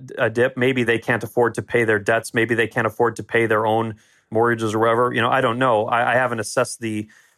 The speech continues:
financial situation of each of my employees, but I guess what I am frustrated about, uh, and I don't wanna minimize the,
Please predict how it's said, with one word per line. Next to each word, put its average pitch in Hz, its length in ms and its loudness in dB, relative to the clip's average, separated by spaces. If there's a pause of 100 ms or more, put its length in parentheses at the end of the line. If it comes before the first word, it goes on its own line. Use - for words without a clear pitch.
financial 120 420 0
situation 117 640 0
of 110 80 -4
each 113 160 -4
of - 80 -16
my 110 140 0
employees, 110 580 0
but 107 300 -2 (340)
I 127 100 0
guess 143 300 0
what 131 220 0
I 127 140 2
am 120 120 -4
frustrated 127 640 -2
about, 110 400 0 (560)
uh, 117 140 2
and 120 100 0
I 123 60 0
don't 131 220 0
wanna 120 180 0
minimize 113 920 -2
the, 104 500 -4